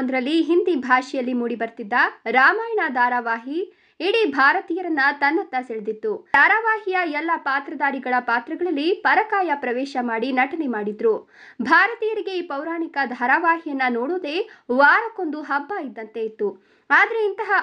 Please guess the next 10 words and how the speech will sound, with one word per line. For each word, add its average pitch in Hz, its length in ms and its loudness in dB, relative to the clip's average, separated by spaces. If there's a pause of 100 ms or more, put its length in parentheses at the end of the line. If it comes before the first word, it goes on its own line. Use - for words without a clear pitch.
ಅದ್ಭುತವಾದ 311 560 -4 (180)
ಪೌರಾಣಿಕ 330 460 -2 (160)
ದೃಶ್ಯವನ್ನ 262 440 -4 (200)
ಕಾವ್ಯದಲ್ಲಿ 339 640 0 (420)
ಸೀತೆಯ 427 380 2 (140)
ಪಾತ್ರದಲ್ಲಿ, 277 520 -2 (100)
ನೈಜ 339 440 -2
ಸೀತೆಯ 277 300 -2 (120)
ಪಾತ್ರದಲ್ಲಿ 247 580 0
ನಟನೆ 247 280 -2